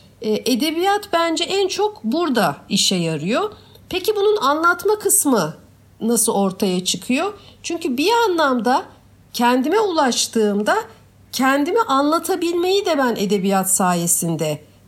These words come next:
başarmış oluyorum. E, işte bu iki açıdan,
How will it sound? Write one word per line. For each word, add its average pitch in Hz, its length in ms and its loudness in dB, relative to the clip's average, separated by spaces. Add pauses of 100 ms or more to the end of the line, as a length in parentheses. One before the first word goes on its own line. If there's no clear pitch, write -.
başarmış 180 640 0
oluyorum. 143 420 -4 (640)
E, 214 120 -2
işte 202 520 0
bu 392 100 0
iki 415 260 0
açıdan, 208 520 0